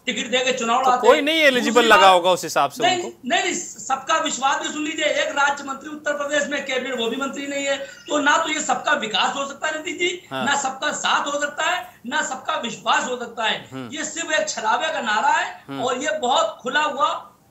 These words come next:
Speaker 1: खुला हुआ धोखा है, इसके
Speaker 2: हम्म।
Speaker 1: अलावा कुछ नहीं है।
Speaker 2: ठीक है,
Speaker 1: ये
Speaker 2: ठीक।
Speaker 1: बिल्कुल वोटरों के साथ ठगी की जा रही है।
Speaker 2: हम्म, ठीक है, ठीक है। अमित त्रिपाठी हमारे साथ बीजेपी से हैं।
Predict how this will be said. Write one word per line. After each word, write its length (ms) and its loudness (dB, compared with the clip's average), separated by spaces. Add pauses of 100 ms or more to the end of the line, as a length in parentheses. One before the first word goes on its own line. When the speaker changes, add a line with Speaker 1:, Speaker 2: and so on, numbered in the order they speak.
(240)
Speaker 1:
खुला 180 0
हुआ 220 0
धोखा 340 -2
है, 260 0
इसके 140 -10
Speaker 2:
हम्म। 100 -8
Speaker 1:
अलावा 240 -4
कुछ 300 -12
नहीं 260 -10
है। 80 -20 (100)
Speaker 2:
ठीक 260 2
है, 100 -6
Speaker 1:
ये 140 0
Speaker 2:
ठीक। 100 -4
Speaker 1:
बिल्कुल 280 -10
वोटरों 380 -4
के 100 -2
साथ 160 -2
ठगी 280 -4
की 200 -10
जा 120 2
रही 160 -2
है। 40 -10
Speaker 2:
हम्म, 120 -10 (160)
ठीक 240 2
है, 140 -16
ठीक 160 -10
है। 60 -10
अमित 220 -8
त्रिपाठी 340 -4
हमारे 140 -8
साथ 140 -8
बीजेपी 320 -16
से 120 -16
हैं। 80 -18